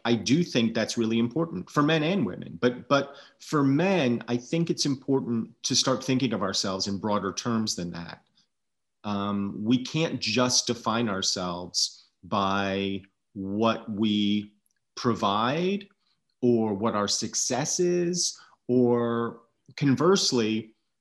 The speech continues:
we can't think of ourselves as failures if, for example, we don't make as much money as the guy down the street.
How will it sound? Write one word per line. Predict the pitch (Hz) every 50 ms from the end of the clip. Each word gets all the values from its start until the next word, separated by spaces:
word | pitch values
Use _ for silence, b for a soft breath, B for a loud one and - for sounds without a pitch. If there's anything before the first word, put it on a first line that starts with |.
| _ _ _ _ _ -
we | 113 139 143
can't | 131 - - 170 165 170 151 123
think | - - 156 147 -
of | 147 123
ourselves | 127 127 123 - - 123 117 113 113 110 107 - - -
as | 117 113 110 107 -
failures | - - - 175 196 233 269 226 135 107 92 87 92 98 127 127 - - - - - - -
if, | 165 165 165 165
for | - 151 147 135
example, | 127 127 135 135 131 127 131 131 127 120
we | 117 135
don't | 135 139 139
make | 127 120 120 -
as | 123 -
much | - 120 113 - -
money | 117 113 113 113 104
as | 101 -
the | -
guy | 107 110 101 98 98
down | 92 92 90 90 90
the | -
street. | - - - - 190 180 113 - -